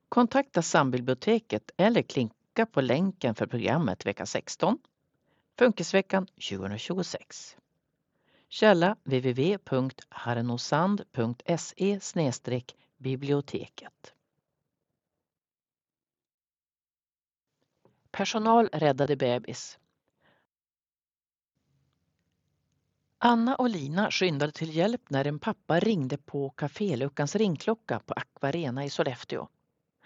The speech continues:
Han höll sin medvetslösa bebis i famnen.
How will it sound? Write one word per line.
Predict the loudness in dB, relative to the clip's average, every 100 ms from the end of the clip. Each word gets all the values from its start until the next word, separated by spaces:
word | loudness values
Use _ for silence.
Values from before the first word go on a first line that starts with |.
| -20 -4 2
Han | 4
höll | 4 2
sin | 0 2
medvetslösa | 2 0 -2 -2 0 -2
bebis | 0 -2 -2 -6
i | -8
famnen. | -6 -6 -6 -12 -14